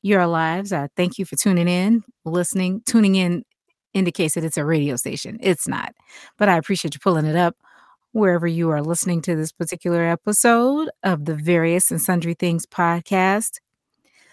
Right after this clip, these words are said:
Now, by me saying that there's a lot of things going on in my life, I don't necessarily mean that they're all bad. I think sometimes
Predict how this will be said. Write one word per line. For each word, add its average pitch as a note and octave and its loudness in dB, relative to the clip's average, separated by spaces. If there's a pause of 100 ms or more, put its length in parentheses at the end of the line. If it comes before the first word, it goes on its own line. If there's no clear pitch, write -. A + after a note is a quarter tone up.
(160)
Now, A3 6
by F#3 4
me F3+ 0
saying F3+ 0
that D#3 -2
there's E3+ -2
a D3 -2
lot D#3+ 2
of D#3+ -2
things E3 -2
going E3 0
on D#3 2
in D#3 0
my D3+ 0
life, F3 0
I A3+ 4
don't A#3 4
necessarily E3+ 2
mean D#3 2
that D3 0
they're C#3 2
all C3+ 2
bad. C3+ 2
I F3 0 (100)
think G#3+ 2
sometimes D#3+ 0